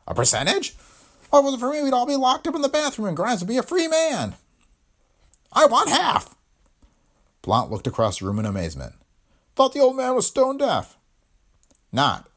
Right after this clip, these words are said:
said Shelton Spooner, "when you mention money, whiskey, or pinup girls." He grinned across the room at Willie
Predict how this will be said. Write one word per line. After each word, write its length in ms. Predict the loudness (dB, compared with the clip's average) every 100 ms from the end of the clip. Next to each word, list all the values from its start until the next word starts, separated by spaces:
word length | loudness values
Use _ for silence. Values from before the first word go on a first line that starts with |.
| _
said 260 | -10 -8
Shelton 220 | -6 -8 -10
Spooner, 460 | -10 -8 -8 -10 -14 _ -20 -6
"when 100 | -4
you 60 |
mention 280 | -2 -2 -2
money, 440 | 0 0 0 -2 -6 0
whiskey, 500 | 2 2 -2 -10 -8
or 220 | -4 -4
pinup 380 | -4 -6 -6 -8
girls." 460 | -8 -8 -8 -10 -14 _ _ _ _ _ _ _ _ _ _ _ _ -20 _ _ _
He 160 | -2 -2
grinned 280 | 0 -2 -2
across 400 | -2 0 0 -4
the 100 | -4
room 300 | -2 -2 -4
at 140 | -6
Willie 360 | -6 -6 -8